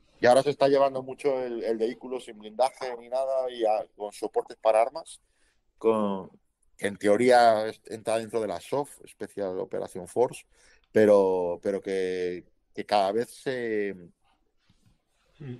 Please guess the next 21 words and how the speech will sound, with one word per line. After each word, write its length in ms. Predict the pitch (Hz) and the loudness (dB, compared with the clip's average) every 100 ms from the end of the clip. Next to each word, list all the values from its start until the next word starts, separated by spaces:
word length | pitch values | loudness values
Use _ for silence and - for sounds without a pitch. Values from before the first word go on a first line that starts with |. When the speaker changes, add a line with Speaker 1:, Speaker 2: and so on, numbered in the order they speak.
| - | -2
Speaker 1:
se, 560 | 107 101 98 95 92 87 | 0 0 -2 -4 -8 -8
se 160 | 107 | -6
utilizan 440 | 101 104 123 127 117 | -2 -2 -2 -2 -2
más 280 | 123 - | -2 -2
en 100 | 127 | -6
fuerzas, 380 | 110 120 - 113 | -4 -6 -4 -6
digamos, 340 | 110 117 120 - | -4 -6 -6 -8
convencionales. 880 | 110 98 82 87 90 80 - - _ _ _ _ _ _ _ _ _ _ _ _ _ - | -8 -8 -10 -10 -10 -10 -12 -20 _ _ _ _ _ _ _ _ _ _ _ _ _ -6
Speaker 2:
Pues 120 | 135 | 2
Speaker 1:
Nosotros 300 | 113 135 135 | 4 4 4
en 100 | 139 | 4
eso 140 | 135 | 2
tenemos 320 | 135 135 135 120 | 2 2 0 -2
experiencia 480 | 110 123 135 143 | 0 2 2 0
porque 160 | 135 110 | 0 -2
como 200 | 101 104 | -2 -2
hemos 140 | 120 | -4
motorizado 600 | 117 117 120 117 120 113 | -4 -4 -4 -2 0 0
nuestros 280 | 107 104 104 | 0 -8 -8
batallones 560 | 107 - 107 127 107 - | -6 -2 -2 -2 -6 -12
con, 400 | 95 90 87 | -12 -10 -10